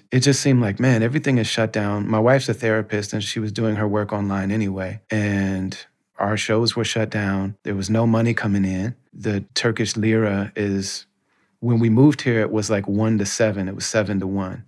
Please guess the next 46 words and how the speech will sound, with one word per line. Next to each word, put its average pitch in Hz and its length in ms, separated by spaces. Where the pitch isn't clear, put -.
So, - 160
like, 98 260
one 101 300
dollar 98 320
is 92 100
seven 98 380
lira. 98 280
Now 113 520
it's 104 260
eighteen. 101 600
So, - 240
I 101 100
mean, 98 380
we 117 260
live 123 340
in 117 120
this, 110 200
we 120 140
live 131 240
in 135 80
a 110 60
place 123 340
that's 117 240
like, 107 180
I 110 40
can't, 196 260
I 175 60
don't 196 120
think 190 200
you 147 80
ever 135 180
came 120 240
to 110 140
our 101 80
house 101 240
in 101 80
Minneapolis, 92 480
but 92 240
we, 113 720
like, 113 300
live 135 400
in 143 100
a 123 80
place 120 480
now 110 640
that's 107 560